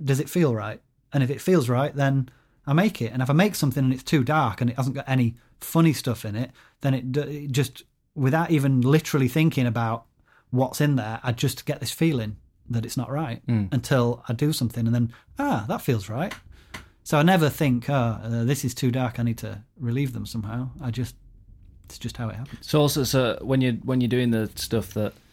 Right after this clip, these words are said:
Speaker 2: would be seen as quite dark stuff, is that for you, like, you need to be in a certain mood where you're going, "I'm gonna," like in, um, The Unfixable Thought Machine, it seems like quite a powerful message about mental health and how it's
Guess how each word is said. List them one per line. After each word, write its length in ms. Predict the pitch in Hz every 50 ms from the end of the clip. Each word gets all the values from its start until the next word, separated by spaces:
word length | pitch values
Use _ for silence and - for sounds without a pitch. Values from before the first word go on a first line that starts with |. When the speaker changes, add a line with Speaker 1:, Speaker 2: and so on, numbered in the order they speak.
| -
Speaker 2:
would 160 | 131 123 120 -
be 80 | 117
seen 400 | 104 - - 117 107 107 104 98 - - _ _ _ _ _ _ - - - -
as 140 | 127 110
quite 300 | - - 123 113 117 113
dark 280 | 117 113 110 107 - -
stuff, 380 | - - 113 107 101 - - - - _ _ _ _ _
is 160 | - 151 127 131
that 220 | 147 139 - -
for 100 | - 139
you, 240 | 131 135 135 127 123
like, 200 | 123 113 - -
you 80 | 120
need 180 | 123 123 117 113
to 80 | 113 113
be 100 | 120 117
in 80 | 110
a 60 | 107
certain 440 | - - 120 117 113 107 104 101 95
mood 540 | 104 123 123 113 113 113 113 117 113 110 104
where 100 | 107 104
you're 140 | 101 101 101
going, 360 | 104 98 98 98 98 104 - - _ -
"I'm 100 | 165 165
gonna," 200 | 165 160 143 139 - _ _ _ _ _ _ _ _ _ _
like 220 | - 135 127 117 -
in, 240 | - 143 139 143 135
um, 420 | 123 120 117 113 113 110 107 101 - - _ _ - - - 131
The 140 | 127 127 131
Unfixable 540 | 127 120 - 147 131 - - 117 120 113 -
Thought 240 | - 135 135 123
Machine, 420 | - - - - 101 95 95 92 - _ _ _ _ _ - -
it 60 | 131 123
seems 200 | - 143 143 135
like 140 | 123 110 -
quite 160 | - 127 110
a 40 | 104
powerful 360 | - 123 123 117 104 - 117
message 540 | 117 117 107 - - 107 104 101 - - - -
about 380 | - - 110 107 104 98 -
mental 300 | 110 107 107 107 - 107 98
health 300 | 104 113 107 98 - 107
and 100 | 101 95
how 140 | 101 101
it's 360 | 101 - - - - - -